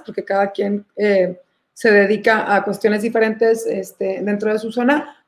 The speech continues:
Obviamente, este número es un tope, ¿verdad? No tenemos que llegar a ese número. El rollo es estar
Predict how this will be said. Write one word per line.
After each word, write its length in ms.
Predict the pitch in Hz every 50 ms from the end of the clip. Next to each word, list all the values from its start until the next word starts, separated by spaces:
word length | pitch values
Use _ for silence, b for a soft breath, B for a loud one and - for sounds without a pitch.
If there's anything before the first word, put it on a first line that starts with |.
| _
Obviamente, 680 | - 220 226 247 262 277 262 254 254 254 247 247 247 262
este 180 | 254 254 269 247
número 440 | 240 233 233 240 240 240 233 233
es 200 | 226 220 208 -
un 180 | 240 240 233 -
tope, 300 | - 220 214 - - 233
¿verdad? 400 | 254 262 226 196 190 196 202 202
No 240 | 202 202 202 202 202
tenemos 380 | 220 214 202 208 208 214 -
que 380 | - 208 196 190 196 196 190 196 - _ _ _ _ _
llegar 380 | - 202 233 226 208 208 214 214
a 80 | 214 214
ese 160 | 214 - 226 220
número. 480 | 208 202 208 214 226 240 240 240 - _
El 580 | 180 196 190 190 190 190 190 185 185 175 175 170 -
rollo 360 | 196 202 196 190 196 202 208
es 300 | 208 208 202 202 202 -
estar 540 | 226 220 - - - 196 190 190 196 196 -